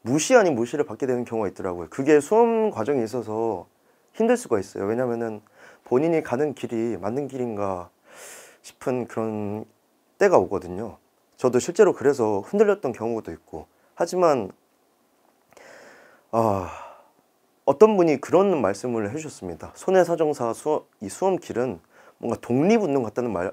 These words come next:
말을 하셨어요." 이게 무슨 말인가 하면은 독립운동 당시에, 어, 일본의 힘이 너무나도 셌기 때문에 독립운동 한다는 것 자체가 미래도 없고 그거 왜 하냐 이런 말 하더라도 이상하게 없었다는 거죠. 근데,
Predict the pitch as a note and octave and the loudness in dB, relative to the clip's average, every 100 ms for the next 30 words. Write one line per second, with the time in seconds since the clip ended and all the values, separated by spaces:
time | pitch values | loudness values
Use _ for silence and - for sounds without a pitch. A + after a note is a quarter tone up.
0 | - E2+ F#2 G2+ E3 - E2 D#2+ D3 F3 | -8 -10 -10 -12 -16 -16 -16 -10 -2 -2
1 | F#2 - E3+ E3 G#2+ F2 F2+ A2 D3 B2 | -2 -4 2 2 0 -2 -4 -2 0 2
2 | C3+ E2 - - - - - - - D3+ | 2 0 -10 -20 -20 -20 -20 -2 4 6
3 | G#3+ A#3 A3+ A3 C#3 C3 - D3 D#3 A2+ | 8 8 8 6 4 0 2 8 10 8
4 | E2+ _ _ _ G2+ G2+ A#2+ F3 G#3 A3 | 4 _ _ _ -2 0 4 8 8 6
5 | E3 A2+ C#3+ C#3 - F#3+ A#3 D#3 A#2+ A2 | 4 4 4 2 0 -4 -2 0 0 -2
6 | C3+ A2+ - _ - A#2+ D3 G#3 G#3 F#3+ | -2 -4 -6 _ -6 0 4 6 6 6
7 | F#3+ F3 F#3 G#3 G3+ G3 - - C3 A#2 | 4 4 4 4 2 0 -4 -4 2 4
8 | B2 A2+ D#2+ A2+ G#3 A#3+ G2+ - D3+ G#2+ | 4 2 -2 2 4 4 2 2 2 2
9 | - _ - G#2+ B2+ A#3 A3+ A2+ A#2 F2+ | -2 _ -2 2 2 2 2 4 2 0
10 | - - - - _ _ _ - E3 A#3+ | -8 -20 -20 -20 _ _ _ 6 10 10
11 | A#3 A#3+ C4 B3+ D#3+ A2 F3+ G3+ D3 F#2 | 10 6 4 4 4 2 4 4 2 -2
12 | E3 E3 C#3 F2+ D#2+ F#2 - D#3+ E3 | -2 -2 -2 -4 -8 -12 -8 -4 -2